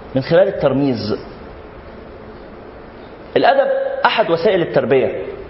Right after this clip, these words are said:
وأحد وسائل التقويم، وأحد وسائل فهم النفس، وأحد وسائل العلاج، وأحد وسائل التطوير. رواية دكتور جيكل أند مستر هايد بتقول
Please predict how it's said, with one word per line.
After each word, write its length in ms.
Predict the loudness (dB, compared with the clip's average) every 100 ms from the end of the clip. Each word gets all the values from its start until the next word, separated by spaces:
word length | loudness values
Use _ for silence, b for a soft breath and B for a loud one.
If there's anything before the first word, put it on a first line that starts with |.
| -16 -18 0
وأحد 240 | 2 2 0
وسائل 280 | 4 4 4
التقويم، 580 | 2 0 0 0 0 -6 -12 -16 0
وأحد 300 | 2 4 2
وسائل 280 | 2 4 4
فهم 260 | 4 2 2
النفس، 520 | 2 0 -4 -8 -10 -14 -16 -16 -16 -18 -18 -18 -18 -18 -18 -18 -18 -18 -10 -10 -10 -14 -16 -16 -18 -18 -18 -18 -18 -18 -18 -18 -18 -18 -18 -18 -18 -16 -18 -18 -18 -18 -18 -18 -12 -4
وأحد 240 | -2 -2 -4 -4
وسائل 300 | -2 0 0
العلاج، 640 | 2 2 4 2 0 -4 -4 -8 -2 0
وأحد 240 | 2 0
وسائل 240 | 0 0
التطوير. 760 | 0 0 0 2 2 0 -2 -6 -12 -16 -16 -18 -18 -18 -18 -16 -14 -14 -12 -12 -12 B B B 2
رواية 400 | 6 6 4 2
دكتور 240 | 2 2
جيكل 260 | 2 2 2
أند 140 | 2
مستر 220 | 4 4 4
هايد 440 | 4 4 2 0
بتقول 400 | 0 2 2